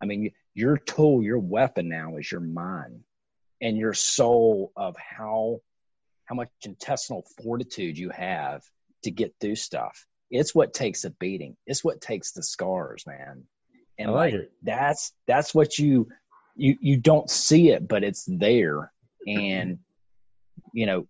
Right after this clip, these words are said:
Speaker 1: you're, you're in a constant battle, sometimes with yourself, sometimes with your competition, just the market as a whole, <laughs> the economy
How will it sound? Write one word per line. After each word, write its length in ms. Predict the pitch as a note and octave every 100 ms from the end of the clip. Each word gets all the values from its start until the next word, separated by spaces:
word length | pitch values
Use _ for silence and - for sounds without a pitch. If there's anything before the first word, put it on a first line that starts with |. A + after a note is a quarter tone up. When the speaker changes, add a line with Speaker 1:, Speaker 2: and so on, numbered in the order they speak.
| -
Speaker 1:
you're, 340 | A#2 B2 -
you're 220 | A2 C3+
in 240 | E2+ A2+ C3+
a 80 |
constant 680 | - - A#2+ C3 - A#2+ -
battle, 520 | - A2 A#2 - - _ _
sometimes 500 | - B2 B2 A#2+ A2+
with 140 | A2+
yourself, 560 | F#2 F2 - G#2 A#2 B2 _ -
sometimes 460 | - G2+ G#2+ G#2
with 80 | G#2
your 100 | D#2+
competition, 1000 | - G#2+ G2+ F2 - A2 G#2+ A#2+ G#2 G2 - _ _ _ _
just 220 | F2+ -
the 60 | G2
market 420 | F#2 F#2 - G2+
as 160 | F#2+
a 60 | F2
whole, 440 | - F#2 F#2 F#2+ - - C3+ -
<laughs> 340 | _ _ _
the 100 | G2+
economy 760 | F#2+ - C#3 B2+ C#3 A2 A2+